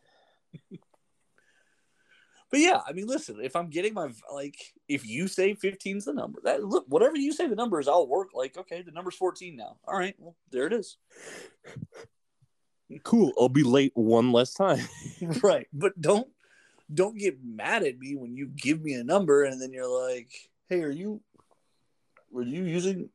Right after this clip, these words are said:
Speaker 1: your points?" Mm, yeah. <laughs> Yes, I
Speaker 2: It's
Speaker 1: am.
Speaker 2: just using a system that was literally des-,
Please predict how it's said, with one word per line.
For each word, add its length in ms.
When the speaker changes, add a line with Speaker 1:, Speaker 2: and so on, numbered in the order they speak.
Speaker 1:
your 100
points?" 540
Mm, 400
yeah. 640
<laughs> 360
Yes, 320
I 60
Speaker 2:
It's 160
Speaker 1:
am. 80
Speaker 2:
just 220
using 540
a 60
system 460
that 180
was 200
literally 540
des-, 180